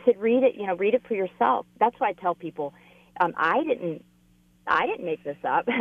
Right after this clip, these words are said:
<laughs> but I was surprised to read it, um, because in my, you know, I grew up in the Episcopal Church, and, and, and I know there are wonderful churches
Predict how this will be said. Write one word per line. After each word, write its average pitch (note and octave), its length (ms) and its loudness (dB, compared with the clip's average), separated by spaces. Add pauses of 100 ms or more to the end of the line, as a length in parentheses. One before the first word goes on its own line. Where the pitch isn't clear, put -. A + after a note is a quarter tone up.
(100)
<laughs> - 220 -14
but B3+ 100 2
I G#3 100 4
was F#3 200 -4
surprised F3+ 480 -2
to D3 80 -10
read A#3+ 260 0
it, C4 180 2 (540)
um, F3+ 200 2
because F3 360 0 (120)
in F3 180 -4
my, F3 280 0
you F3 140 -2
know, E3 80 0
I F3 160 2
grew F3+ 160 0
up E3+ 120 -2
in F3+ 80 -6
the D#3+ 60 0
Episcopal D#3 500 -2
Church, B3 460 2
and, D#3+ 260 0
and, E3+ 400 0
and E3+ 220 2
I F3 80 2
know F#3 240 2
there F3 200 2
are E3 140 0
wonderful E3 600 0 (240)
churches E3 320 2